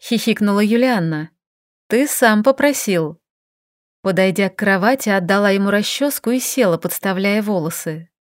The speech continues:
Вскоре Дарио понял, что был неправ. Очень зря он попросил рассказать о таких ужасных вещах, как панельные многоэтажки,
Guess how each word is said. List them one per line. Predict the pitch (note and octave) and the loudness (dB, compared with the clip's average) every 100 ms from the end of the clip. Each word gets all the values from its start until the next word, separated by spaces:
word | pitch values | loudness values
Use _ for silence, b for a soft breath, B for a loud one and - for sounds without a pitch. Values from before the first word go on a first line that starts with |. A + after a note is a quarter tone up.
| _ | _
Вскоре | - - - A3 G#3 | -12 -8 0 2 2
Дарио | F#3 G3+ G3 G3+ | 2 2 2 0
понял, | F#3+ B3 B3 G#3+ | 2 4 4 2
что | F3+ - G3 | 0 0 2
был | G#3+ | 4
неправ. | A3 A#3+ A#3 G#3+ E3 - - _ _ _ _ | 4 4 2 2 2 -2 -20 _ _ _ _
Очень | A#3+ A3+ B3+ A#3+ | -2 0 2 2
зря | A3+ C4+ A3 | 4 4 4
он | E3+ | 2
попросил | F3+ F3+ F#3+ - F#3 | 0 2 2 2 2
рассказать | F#3 F#3+ - G3 F3+ F#3 | 2 0 0 2 2 2
о | F#3+ | 0
таких | F#3+ G3+ - | 0 -2 -2
ужасных | G3 G3+ F#3+ G3 F#3+ | 0 0 0 -2 -2
вещах, | G3 G3 - C#4 - | 0 0 2 2 2
как | - G#3 - | -2 -2 2
панельные | G#3+ G#3 F#3+ F#3 F#3+ | 2 4 2 2 0
многоэтажки, | F#3 F#3+ G3 G3 C4 C#4 - E3 | 0 0 0 0 0 0 0 -4